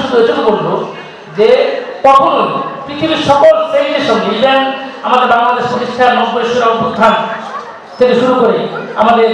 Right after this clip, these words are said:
চব্বিশ অভ্যুত্থান থেকে যত অভ্যুত্থানের কথা বলবেন, এখানে আমাদের কবিদের হাত রয়েছে। আমাদের এখানে আমি সকল ভাই দেখতে পাচ্ছি, তিনি মন্ত্রণালয় ছিলেন, সচিব মন্ত্রণালয় ছিলেন, কিন্তু আসলে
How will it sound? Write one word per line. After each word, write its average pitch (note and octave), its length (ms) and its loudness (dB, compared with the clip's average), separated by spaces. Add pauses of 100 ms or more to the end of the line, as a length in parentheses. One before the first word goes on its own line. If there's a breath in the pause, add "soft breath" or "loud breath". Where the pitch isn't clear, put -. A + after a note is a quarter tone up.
(480)
চব্বিশ B3 280 -6
অভ্যুত্থান A#3 280 -4
থেকে - 180 -6
যত A#3 140 2 (120)
অভ্যুত্থানের D4 400 0
কথা C#4+ 220 2
বলবেন, F#3+ 220 0 (160)
এখানে A#3 220 0
আমাদের G#3+ 200 2 (100)
কবিদের A3 340 4 (420)
হাত G3 140 4 (100)
রয়েছে। E3+ 300 -2
আমাদের G#3+ 220 0
এখানে A3 200 0
আমি A3 140 0
সকল B3 180 -4
ভাই A#3 160 0
দেখতে A3+ 180 -2
পাচ্ছি, G#3 260 -2 (480)
তিনি A3+ 200 -4
মন্ত্রণালয় A3 340 2
ছিলেন, A3 200 -2
সচিব - 180 -6 (100)
মন্ত্রণালয় G3 300 0
ছিলেন, E3 200 -2 (580 loud breath)
কিন্তু - 160 0 (120)
আসলে - 260 4